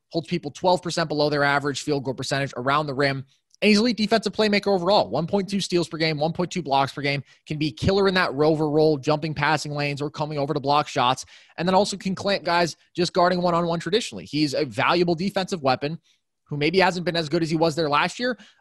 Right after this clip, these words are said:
but still has some of the most special traits in the league to play defense and is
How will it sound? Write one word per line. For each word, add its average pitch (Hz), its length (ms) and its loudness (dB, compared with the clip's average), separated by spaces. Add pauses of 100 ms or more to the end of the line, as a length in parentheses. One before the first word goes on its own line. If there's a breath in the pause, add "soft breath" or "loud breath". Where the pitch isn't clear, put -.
but 151 280 2
still 208 220 2
has 175 160 2
some 170 140 -2
of 165 40 0
the 156 80 -2
most 143 280 -4
special 165 440 -2
traits - 560 -4 (640 soft breath)
in 185 160 2
the 185 80 2
league 151 400 2
to 165 140 -6
play 151 240 -2
defense 139 460 -4
and 139 120 -2
is 123 160 -6